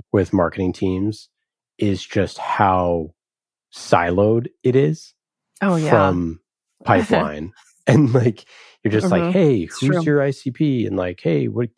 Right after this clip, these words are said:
Speaker 1: what's, what's the most important persona for this, for next year?" And they're
Speaker 2: Mm-hmm.
Speaker 1: like, "I don't know." <laughs> You know,
Speaker 2: Yeah.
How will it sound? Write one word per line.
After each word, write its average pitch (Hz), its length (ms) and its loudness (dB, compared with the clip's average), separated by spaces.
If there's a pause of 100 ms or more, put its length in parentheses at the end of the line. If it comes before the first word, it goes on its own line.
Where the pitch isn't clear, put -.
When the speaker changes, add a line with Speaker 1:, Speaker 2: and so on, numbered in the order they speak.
(140)
Speaker 1:
what's, 131 200 -2 (220)
what's 139 180 2
the 156 80 6
most 135 360 2
important 131 560 -4
persona 101 540 -2
for - 180 -6
this, - 420 -8 (420)
for - 160 0
next 101 320 -2
year?" 76 340 -6 (680)
And 85 100 -4
they're 78 120 -2
Speaker 2:
Mm-hmm. - 20 -4
Speaker 1:
like, 67 380 -10 (460)
"I - 80 -4
don't 185 100 4
know." 147 200 -4 (600)
<laughs> - 160 0
You - 80 8
know, - 20 4
Speaker 2:
Yeah. 170 240 0